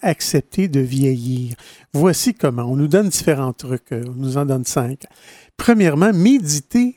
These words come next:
sur la mort. La mort est la phase ultime de notre temps passé sur Terre. Même si nous savons qu'elle mettra fin à notre vie,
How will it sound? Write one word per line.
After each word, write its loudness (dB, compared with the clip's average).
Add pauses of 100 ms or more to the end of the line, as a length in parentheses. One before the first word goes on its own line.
sur 0
la 0
mort. -2 (400)
La 2
mort 0
est -2
la -2
phase -2
ultime -2
de 0
notre -4
temps -2
passé -2
sur -4
Terre. -6 (480)
Même 4
si 0
nous 2
savons 2
qu'elle 2
mettra -2
fin 0
à 0
notre -2
vie, 0